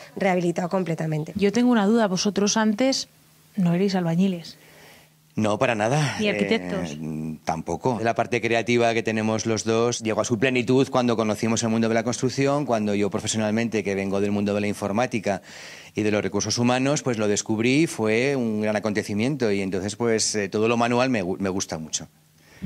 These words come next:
Speaker 2: Y tú eres maestra, además.
Speaker 1: Sí, sí, sí. Cuando hemos hecho talleres, eh, con chavales, pues claro, a mí me viene fenomenal para
Speaker 2: Las
Speaker 1: aplicar.
Speaker 2: dotes docentes.
Speaker 1: Exacto.
Speaker 3: ¿Qué ventajas tiene la bioconstrucción? Pues las que tú puedes ver tanto estéticas como, sobre todo, de casa sana.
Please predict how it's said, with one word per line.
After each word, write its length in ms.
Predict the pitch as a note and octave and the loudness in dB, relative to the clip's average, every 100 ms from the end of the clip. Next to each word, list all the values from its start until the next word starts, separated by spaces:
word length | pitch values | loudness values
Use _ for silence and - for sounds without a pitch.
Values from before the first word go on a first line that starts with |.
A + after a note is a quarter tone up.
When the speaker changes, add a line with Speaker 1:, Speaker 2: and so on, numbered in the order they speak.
| - - | -14 -8
Speaker 2:
Y 140 | A3+ | -6
tú 160 | G#3+ G3+ | -2 0
eres 280 | G3 C4 B3 | 0 0 0
maestra, 520 | F#3+ G3+ D4 - F#3+ | 0 0 -2 -8 -10
además. 240 | F3+ G#3 | -8 -4
Speaker 1:
Sí, 400 | C#4 G#3+ F#3 E3+ F3 | 0 2 2 0 -4
sí, 220 | - F3 | -2 -2
sí. 80 | - | 2
Cuando 240 | G3+ F#3+ | 4 6
hemos 240 | F#3+ A3+ C4 | 6 4 2
hecho 300 | A#3 A#3 A3 | 0 -2 0
talleres, 680 | G3+ F#3+ G#3 A3+ A3+ A3 - | 0 2 2 2 0 -2 -2
eh, 300 | G3+ F#3+ F#3 | 0 2 0
con 160 | F#3 F3+ | -2 -2
chavales, 680 | F3 E3+ G#3+ A3+ A#3+ C#4+ - - - | -2 0 0 0 0 -2 -6 -14 -8
pues 160 | - F#3+ | -2 0
claro, 400 | F#3 G3+ A3+ F#3+ | 0 2 2 2
a 100 | F3+ | 2
mí 140 | E3+ | 2
me 160 | E3 E3+ | 2 2
viene 240 | F3+ F#3 | 2 2
fenomenal 600 | G3+ G#3 F#3+ E3+ F3+ G#3 | 2 0 0 0 0 -2
para 240 | F3+ E3+ E3 | -2 -2 0
Speaker 2:
Las 40 | |
Speaker 1:
aplicar. 260 | G#3 E3+ G#3 | -2 -2 -2
Speaker 2:
dotes 160 | G#3+ G3+ | 0 0
docentes. 540 | G3+ - G#3 G3+ F#3 | 0 -2 -2 0 0
Speaker 1:
Exacto. 480 | - E3 - E3 D#3 D#3 - - | 0 -4 -4 -6 -4 -8 -12 0
Speaker 3:
¿Qué 140 | B2+ | 2
ventajas 420 | C3 C#3+ C#3+ C#3+ | 4 2 2 0
tiene 180 | C3 C#3 | 2 4
la 120 | C3+ | 4
bioconstrucción? 840 | B2+ C3 C3 - B2 - D3 A2 D2+ | 4 4 2 2 0 2 2 0 -4
Pues 140 | F#2+ | -4
las 260 | F#2+ - - | -4 -4 -6
que 120 | F#2 | -4
tú 160 | G#2+ F#2+ | -4 0
puedes 260 | G#2 G#2 | 0 2
ver 160 | G#2+ F#2 | 0 0
tanto 320 | - F2+ F#2+ | -2 -2 0
estéticas 800 | F2+ - C3 C3 C#3+ F#3+ G#3 - | 0 2 2 2 2 2 0 -2
como, 220 | - F#2+ | -2 -2
sobre 280 | F#2 F#2 F2+ | 0 -2 -2
todo, 260 | G2+ G2+ A#2 | 0 0 0
de 100 | F2+ | -2
casa 380 | G#2+ G#2 B2 A#2 | -2 0 0 0
sana. 540 | - A#2 G#2 E2+ D#2 | 2 2 0 -4 -8